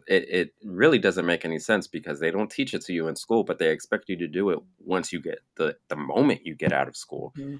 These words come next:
Speaker 1: So I think it's important to, while you're in school, ask your parents, "Hey, could I sit with you while you do your taxes? Why are you doing your taxes?" Or even if they, even if all your parents do is go to H and R B-,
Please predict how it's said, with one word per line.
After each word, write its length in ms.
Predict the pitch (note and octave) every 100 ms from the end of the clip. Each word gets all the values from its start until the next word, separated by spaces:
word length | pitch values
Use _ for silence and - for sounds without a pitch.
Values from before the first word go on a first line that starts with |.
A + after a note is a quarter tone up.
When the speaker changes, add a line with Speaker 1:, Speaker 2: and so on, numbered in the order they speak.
| -
Speaker 1:
So 560 | - - G2 E2+ D#2+ D#2 _ _ _ _ _ _ _ -
I 100 | F2+
think 260 | G2+ A#2 -
it's 140 | A2+
important 500 | G2 - G#2 - F#2+ -
to, 360 | F2+ D#2+ D#2 - _ _
while 260 | F#2 F#2 F#2
you're 160 | E2+
in 260 | D#2+ G#2 C3+
school, 500 | - F2+ E2+ E2 - _ _ -
ask 260 | G2+ -
your 80 | G2+
parents, 420 | - A#2 G2+ D#2+
"Hey, 460 | - A#2+ A#2 E2 - _ _ _
could 120 | - G2
I 80 |
sit 200 | F#2+ A2
with 180 | A2+ -
you 80 | G2+
while 200 | F#2 G2
you 160 | F#2+ E2+
do 100 | F#2
your 200 | G2 G#2
taxes? 580 | A2 A#2+ - B2 A#2+ F2
Why 340 | D#2 D#2 F2+ G2+
are 60 |
you 160 | F#2+ F#2
doing 260 | G2+ C3 F2
your 120 | C2+
taxes?" 500 | C#2+ C#2+ - D2 -
Or 220 | F#2 F2+
even 300 | - A#2+ D3+
if 120 | D#3+
they, 280 | C3+ C3 B2+ _ _ _ _ _
even 300 | E3 A3+ F4
if 300 | A3 E3+ E3 - _ -
all 200 | C3+ D3+
your 140 | D3
parents 320 | C3+ D3 C3 -
do 160 | C3+
is 100 | C3+
go 160 | - A#2+
to 80 | A2+
H 180 | A2 -
and 60 | A2+
R 120 | G#2+
B-, 120 | G2